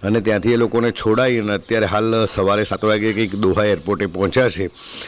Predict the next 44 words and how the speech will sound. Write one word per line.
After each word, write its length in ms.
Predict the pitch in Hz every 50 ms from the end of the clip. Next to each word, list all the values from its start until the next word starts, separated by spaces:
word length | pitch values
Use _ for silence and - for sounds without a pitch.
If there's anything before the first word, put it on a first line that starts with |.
| - - - - -
એવા 200 | 101 104 113 117
મેસેજ 380 | 113 104 92 90 - 110 110
એમના 220 | 110 107 110 110 107
પરિવાર 400 | 92 101 98 104 107 107 107 95
તરફથી 360 | 85 95 92 92 - - 101
મને 220 | 95 90 85 87
મળ્યા 260 | 92 95 95 87 82 69
છે. 280 | - - - - -
હા, 300 | - - - - 127 151
મને 240 | 170 165 165 180 196
એવું 180 | 180 180 180 165
લાગી 260 | 147 139 147 160 170
તો 160 | 156 180 180
રહ્યું 220 | 170 180 196 202
છે 120 | 147 180 170
કે 120 | 160 170
કેન્દ્ર 380 | 139 - 135 123 123 139 147 160
સરકારે 720 | 131 156 147 - 156 156 160 156 160 156 156 151 151 151
માનનીય 380 | 143 139 135 131 135 143 151 147
અમિતભાઈ 380 | 139 135 143 143 135 143 147
શાહ 200 | 135 - 135 135
સાહેબે 340 | 131 131 143 143 143 143 147 147 143
આ 260 | 139 139 135 135 135 135 131 127 120 117 117
વાતને, 600 | 113 117 117 117 - - 131 139 135 135 131 127
ઘટના 600 | 120 120 117 - - 117 127 127 127 127 127 123
જે 160 | 120 113 123
બની 280 | 123 120 117 117 123 123
છે 120 | 104 123
એના 160 | 117 117 123
અંદર 240 | 120 123 123 123 120 107
રસ 200 | 113 110 - -
લીધો 280 | 113 113 107 110 110 110
છે, 100 | 110 113
હર્ષ 280 | 95 110 117 110 - -
સંઘવી 260 | 117 104 110 117 117
સાહેબે 320 | - 123 117 113 113 117
રસ 240 | 110 110 107 - -
લીધો 260 | 107 107 101 104 104
છે, 200 | 90 101 107 107 101 - - - - - - - - - - -
ગુજરાત 280 | 101 104 107 113 120 117
પોલીસે 440 | - - 104 104 107 113 107 123 117
રસ 200 | 117 113 - -
લીધો 260 | 110 107 92 98 101 90
છે, 160 | 92 107